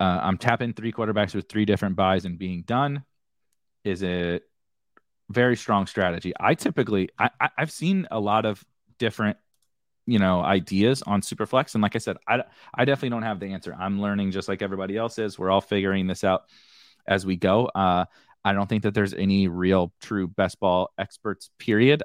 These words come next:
I certainly don't think that there's any true Superflex best ball <laughs> experts. Um, and the other thing, like, uh,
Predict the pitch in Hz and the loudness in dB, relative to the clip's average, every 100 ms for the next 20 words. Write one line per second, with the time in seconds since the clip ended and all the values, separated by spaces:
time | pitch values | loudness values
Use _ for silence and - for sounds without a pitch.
0 | - 95 90 - 98 90 92 92 95 98 | -4 -4 -4 -4 -4 -2 -2 -2 -2 -2
1 | 98 92 95 87 92 92 95 - - 110 | -2 0 -2 0 -2 0 -2 -6 -4 2
2 | 98 95 - 110 107 107 113 - 117 120 | 2 2 -2 -4 -2 2 0 2 0 0
3 | - 120 143 - - 151 - - - _ | 0 0 0 -4 -8 -10 -12 -20 -20 _
4 | 160 - 190 190 - - _ _ _ _ | -2 0 -2 -4 -6 -20 _ _ _ _
5 | _ _ - - 104 98 98 117 110 - | _ _ -14 0 4 4 2 0 0 -2
6 | 104 104 151 202 104 92 - 107 92 - | 0 2 2 2 0 0 -2 0 0 0
7 | 98 85 | -2 -2